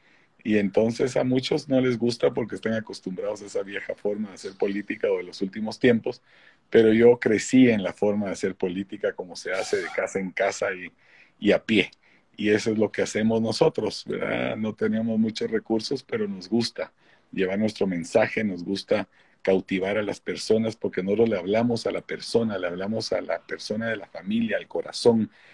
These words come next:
Nosotros llegamos a ellos, no hablamos ni hacemos negociaciones con instituciones o organizaciones o gremios. Nosotros vamos al corazón de las personas y hacer lo que es correcto.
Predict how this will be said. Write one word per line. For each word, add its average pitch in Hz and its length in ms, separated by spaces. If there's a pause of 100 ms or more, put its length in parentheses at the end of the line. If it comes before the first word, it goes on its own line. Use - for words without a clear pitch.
(200)
Nosotros 107 240
llegamos 110 380
a - 80
ellos, 113 260
no 107 120
hablamos 113 480
ni 104 100
hacemos 110 320
negociaciones 110 800
con 101 160
instituciones 107 920
o 95 80
organizaciones 90 960
o 90 80
gremios. 104 540 (380)
Nosotros 110 480
vamos 113 400 (140)
al 90 160
corazón 92 460
de 104 60
las 95 140
personas 117 600 (180)
y 98 160
hacer 107 460 (180)
lo 90 160
que 90 140
es - 120
correcto. - 600